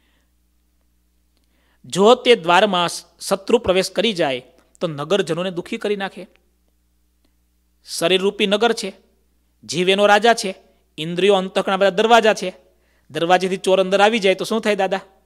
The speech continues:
હા, જીવરૂપી નગરમાં, શરીરરૂપી નગરમાં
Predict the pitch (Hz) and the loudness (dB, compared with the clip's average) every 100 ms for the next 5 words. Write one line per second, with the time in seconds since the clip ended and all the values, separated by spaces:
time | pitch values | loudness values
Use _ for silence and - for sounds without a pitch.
0 | _ _ _ _ _ _ _ _ _ _ | _ _ _ _ _ _ _ _ _ _
1 | _ _ _ _ _ _ _ - 151 175 | _ _ _ _ _ _ _ -12 -8 -8
2 | - _ _ _ _ _ _ _ _ _ | -10 _ _ _ _ _ _ _ _ _
3 | _ _ _ _ _ _ _ 123 147 202 | _ _ _ _ _ _ _ -8 -4 -2
4 | 208 214 196 196 220 233 175 - _ _ | 0 0 0 0 0 0 -2 -12 _ _
5 | _ _ - 190 208 214 220 208 190 214 | _ _ -4 0 2 0 0 0 0 0
6 | 220 | 0